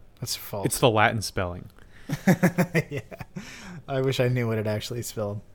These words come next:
Speaker 2: Stuff
Speaker 1: Or stood for.
Speaker 2: other neat animals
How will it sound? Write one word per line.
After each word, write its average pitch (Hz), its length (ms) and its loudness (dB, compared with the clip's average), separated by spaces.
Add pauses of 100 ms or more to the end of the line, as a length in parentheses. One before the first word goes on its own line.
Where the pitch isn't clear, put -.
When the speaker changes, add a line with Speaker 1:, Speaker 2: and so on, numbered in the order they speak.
(540)
Speaker 2:
Stuff - 540 2 (180)
Speaker 1:
Or - 40 -12
stood - 300 -2
for. 117 300 -2 (600)
Speaker 2:
other 120 600 6
neat 117 600 0 (260)
animals 104 800 0